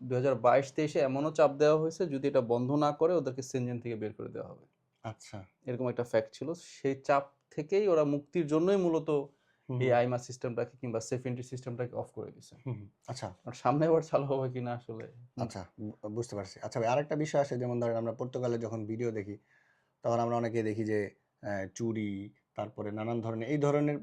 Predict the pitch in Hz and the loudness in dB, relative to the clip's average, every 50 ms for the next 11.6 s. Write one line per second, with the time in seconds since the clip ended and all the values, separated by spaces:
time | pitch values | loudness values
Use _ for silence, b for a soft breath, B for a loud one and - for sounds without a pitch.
0 | - - 156 156 160 180 180 - 185 175 165 180 165 175 165 175 165 170 165 175 | -4 0 2 4 4 4 2 2 0 0 0 0 0 2 2 2 0 0 -2 -2
1 | 175 175 - 175 175 175 175 160 165 165 160 156 151 - - _ _ _ _ _ | -4 -2 -2 2 2 2 2 2 2 2 2 0 -2 -4 -10 _ _ _ _ _
2 | - - - 143 131 135 143 151 156 143 143 143 156 147 139 135 127 127 135 131 | -14 -6 -4 -2 0 2 2 2 2 2 2 -2 -2 -4 -4 -2 -2 -2 0 0
3 | 131 123 123 123 117 117 127 131 131 127 117 110 107 107 107 113 104 101 - - | 0 0 0 -2 -2 0 0 0 0 0 0 -2 -2 -4 -4 -4 -6 -6 -6 -8
4 | - 101 98 95 95 - - 127 123 123 120 117 117 120 120 117 - 113 110 107 | -10 -10 -8 -10 -10 -10 -8 -6 -6 -4 -6 -6 -4 -2 -2 -2 -2 -2 -4 -4
5 | 107 113 107 - 117 113 113 110 107 107 104 101 101 104 107 104 107 110 110 107 | -4 -8 -8 -6 -6 -6 -6 -4 -4 -4 -4 -2 -2 -4 -4 -4 -6 -6 -6 -6
6 | 104 104 98 - 107 104 104 110 107 104 101 101 101 107 104 98 - _ _ _ | -8 -10 -10 -10 -12 -10 -8 -6 -6 -6 -6 -8 -8 -8 -10 -10 -12 _ _ _
7 | _ - 123 120 120 110 - - 104 - - 107 95 95 - - 143 - - _ | _ -8 -6 -4 -4 -4 -6 -10 -14 -10 -8 -8 -8 -8 -10 -12 -12 -12 -12 _
8 | _ _ _ - 120 117 117 113 - - _ 90 85 107 110 107 104 101 98 101 | _ _ _ -8 -4 -4 -4 -4 -8 -14 _ -16 -14 -12 -10 -10 -10 -10 -10 -12
9 | 104 98 - - 107 107 - 117 110 104 110 104 104 - 107 101 101 98 - _ | -14 -16 -16 -16 -14 -8 -6 -4 -4 -4 -6 -8 -10 -10 -10 -10 -8 -10 -12 _
10 | _ _ _ _ _ _ _ _ - - 147 - - 117 123 127 131 - 180 180 | _ _ _ _ _ _ _ _ -4 -4 -4 -2 0 0 0 0 0 2 4 4
11 | 180 180 180 165 156 151 147 - 143 147 147 | 6 6 6 4 4 2 0 0 0 2 4